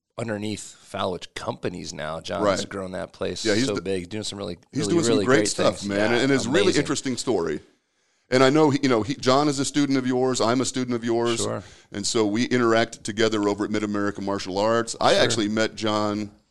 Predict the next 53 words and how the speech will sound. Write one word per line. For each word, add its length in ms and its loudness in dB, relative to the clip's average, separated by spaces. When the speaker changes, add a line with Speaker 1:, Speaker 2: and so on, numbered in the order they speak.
Speaker 2:
with 220 2
osha 440 2
for 80 -4
the 100 -6
first 320 -4
time, 500 -4
uh, 160 0
Falowich 600 0
Construction. 960 0
Speaker 1:
So 120 0
it 40 4
was, 80 0
it 40 2
was 120 2
an 100 0
unpleasant 480 2
encounter 420 -2
the 100 -4
first 160 4
Speaker 2:
Well, 240 6
Speaker 1:
time? 180 -14
Speaker 2:
actually, 540 6
Speaker 1:
<laughs> 60 2
Speaker 2:
you 100 10
know, 180 8
normally 340 6
you 80 2
would 100 2
suspect 400 4
that 140 4
to 80 -4
be 140 2
true. 560 2
Um, 280 6
the 100 -2
first 240 4
time 120 4
I 80 6
met 200 6
him, 140 2
though, 400 4
they, 320 2
you 160 0
know, 120 2
he 140 0
is 120 0
a 40 -8
true 180 -2
believer. 360 2
And 80 0
as 120 2
I 80 4
say, 380 2